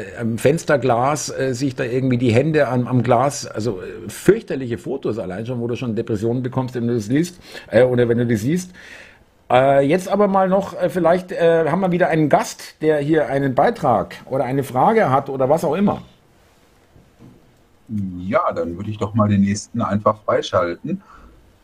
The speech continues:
Speaker 2: Ähm, Thomas, ich schalte dich frei. Hau raus. Ähm, ich wollte da noch eins zu sagen. Wenn ihr seht, der Meldebutton, äh, geht nach ein paar Minuten wieder zurück, meldet euch einfach erneut, damit wir euch nicht aus dem Fokus verlieren.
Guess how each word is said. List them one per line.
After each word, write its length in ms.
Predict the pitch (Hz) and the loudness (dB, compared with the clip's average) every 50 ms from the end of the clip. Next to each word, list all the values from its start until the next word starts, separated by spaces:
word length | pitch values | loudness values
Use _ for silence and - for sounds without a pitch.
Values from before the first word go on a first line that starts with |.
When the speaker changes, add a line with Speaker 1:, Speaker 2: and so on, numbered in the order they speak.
| _ - | _ 0
Speaker 2:
Ähm, 360 | 120 113 117 117 117 110 107 - - | 2 2 2 2 0 -2 -2 -2 -2
Thomas, 460 | 226 254 240 120 101 - - - _ _ - | 0 0 0 0 -2 -4 -6 -14 _ _ -12
ich 180 | 117 113 - | -10 -10 -4
schalte 220 | - 139 139 - 160 | -2 -2 -2 -2 -4
dich 100 | - - | -10 -4
frei. 300 | - 170 180 - - - _ _ - | 0 0 2 2 0 -4 _ _ -6
Hau 200 | 104 104 104 120 | -6 -2 2 2
raus. 420 | 127 123 - - - - - _ _ _ _ _ _ _ _ _ _ _ - - _ _ _ _ 107 | 2 2 0 -4 -14 -20 -20 _ _ _ _ _ _ _ _ _ _ _ -20 -20 _ _ _ _ 0
Ähm, 180 | 107 110 110 | 2 2 2
ich 120 | 110 107 110 | 2 2 2
wollte 200 | 120 151 175 190 | 0 2 2 2
da 60 | 165 | 0
noch 160 | 156 147 - | 0 0 0
eins 240 | - - 208 214 - | 0 -2 -2 -2 -6
zu 80 | - 135 | -6 -2
sagen. 300 | 139 151 147 131 107 101 | 0 0 2 2 0 0
Wenn 160 | 110 127 - 196 - | 0 0 -2 -2 -2
ihr 160 | 180 180 160 | -2 -2 -2
seht, 300 | 147 127 139 139 123 113 - _ _ _ _ _ - | -2 -4 -4 -4 -4 -4 -6 _ _ _ _ _ 0
der 400 | 113 104 104 104 104 107 107 104 - | 0 2 2 2 2 2 0 -2 -2
Meldebutton, 1120 | - 110 104 107 240 277 339 - - 107 - - - - - - 165 165 165 165 170 165 - _ _ _ | 2 2 4 4 4 2 2 2 0 2 2 0 -2 -2 -4 -6 -6 -4 -4 -4 -6 -8 -10 _ _ _
äh, 280 | 117 120 120 120 120 120 110 107 - - _ 120 | 0 2 4 4 2 2 0 -4 -10 -16 _ -8
geht 300 | 110 107 123 160 - - | -6 -4 -4 -4 -4 -4
nach 260 | - 156 - - - _ _ _ _ _ _ _ _ _ | -6 -6 -6 -8 -16 _ _ _ _ _ _ _ _ _
ein 180 | - 107 104 101 | 0 2 2 2
paar 160 | 104 123 143 | 4 2 0
Minuten 500 | 156 143 127 135 156 - - 143 143 131 | 0 0 -2 -2 -2 -4 -6 -6 -2 0
wieder 240 | 127 127 131 123 - | 2 2 2 2 0
zurück, 400 | - - 117 110 113 110 - - | -2 -4 -2 0 0 -2 -2 -2
meldet 300 | 95 101 120 151 156 - | -2 -2 0 -2 -4 -6
euch 160 | 131 127 - | -10 -4 -2
einfach 340 | 117 123 120 - 123 - - | 0 0 0 -2 -4 -4 -2
erneut, 340 | 123 113 110 117 123 117 - | 2 2 4 4 2 0 -2
damit 260 | - - 98 98 - | -6 -8 -10 -8 -6
wir 160 | 110 104 - | -6 -6 -6
euch 180 | 92 98 104 - | -6 -8 -6 -4
nicht 200 | 110 107 107 - | -4 -4 -4 -6
aus 160 | - 107 107 | -8 -4 -2
dem 120 | 107 101 | -2 -2
Fokus 380 | 101 - 101 95 - 104 95 - | 0 -2 -4 -4 -4 -8 -10 -8
verlieren. 340 | - 110 110 107 - - | -8 -8 -8 -8 -10 -12